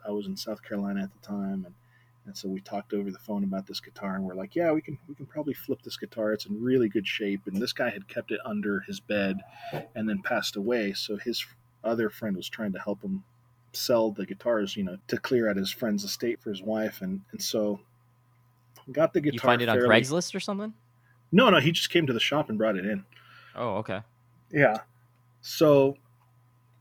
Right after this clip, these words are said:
Speaker 1: he brought the guitar in. We got it. It was in relatively good shape. The neck was coming off, and that was the only thing because it had been kept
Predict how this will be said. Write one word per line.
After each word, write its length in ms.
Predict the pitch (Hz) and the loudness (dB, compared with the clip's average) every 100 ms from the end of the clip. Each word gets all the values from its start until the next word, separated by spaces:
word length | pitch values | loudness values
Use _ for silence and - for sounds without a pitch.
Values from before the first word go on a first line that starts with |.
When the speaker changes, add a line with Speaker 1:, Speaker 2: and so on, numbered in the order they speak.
| _ _ | _ _
Speaker 1:
he 160 | - 156 | -4 0
brought 260 | 170 170 - | 4 4 2
the 80 | |
guitar 400 | 131 - 131 127 | -2 -2 2 4
in. 340 | 127 123 123 120 - - _ - | 4 4 2 -2 -8 -20 _ -6
We 140 | 127 | -2
got 320 | 127 120 117 | 2 4 6
it. 200 | 120 117 - _ - | 4 2 -4 _ -8
It 180 | 131 | -6
was 180 | 147 - | -4 -4
in 380 | 104 98 135 165 | -6 -6 -8 -2
relatively 600 | 180 165 139 - 117 110 | 2 4 2 0 -2 0
good 200 | 101 98 | 0 0
shape. 280 | - 101 95 - | 0 0 -4 -4
The 80 | |
neck 360 | 104 117 147 - | -2 0 -2 -4
was 140 | 143 | -6
coming 320 | - 120 110 98 | -4 -4 -4 -2
off, 320 | 98 95 - | -4 -4 -4
and 100 | 98 | -4
that 100 | 104 | -2
was 120 | 110 | -4
the 100 | 104 | -4
only 160 | 104 101 | -2 -4
thing 280 | - 101 | -4 -4
because 280 | 95 98 104 | -4 -8 -6
it 100 | 107 | -4
had 120 | 104 - | -6 -8
been 160 | - 107 | -8 -6
kept 420 | - 127 120 - | -2 -2 -2 -10